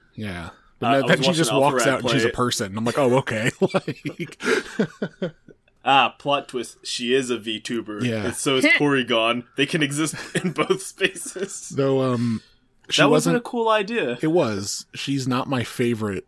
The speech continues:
Speaker 1: gym leader, though, 'cause, like, she's getting, like, a lot of the attention online. But my favorite gym leader is Larry, who is the normal type gym leader, and he's just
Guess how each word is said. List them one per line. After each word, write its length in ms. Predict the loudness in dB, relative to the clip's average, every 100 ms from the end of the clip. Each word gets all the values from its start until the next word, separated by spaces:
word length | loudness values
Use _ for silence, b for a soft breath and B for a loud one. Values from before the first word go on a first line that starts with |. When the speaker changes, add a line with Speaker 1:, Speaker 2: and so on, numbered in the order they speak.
| -10
Speaker 1:
gym 260 | -8 -8 -10
leader, 280 | -10 -10
though, 400 | -8 -8 -10 -12 -12
'cause, 160 | -10 -8
like, 160 | -8 -6
she's 200 | -6 -4
getting, 180 | -4 -4
like, 180 | -6
a 40 | -6
lot 160 | -8
of 60 | -8
the 60 | -10
attention 380 | -10 -10 -10
online. 400 | -10 -10 -10 -10
But 120 | -8 -6
my 140 | -6
favorite 300 | -4 -4 -4
gym 200 | -6 -6
leader 280 | -6 -6 -6
is 160 | -8 -10
Larry, 520 | -10 -6 -2 -4 -6 b b b b b b -10 -2
who 200 | 0 0
is 180 | -2
the 100 | -4 -4
normal 340 | -2 0 0
type 260 | 2 0 2
gym 180 | 0 0
leader, 280 | 2 2 2
and 100 | 0
he's 160 | -2
just 280 | 0 -2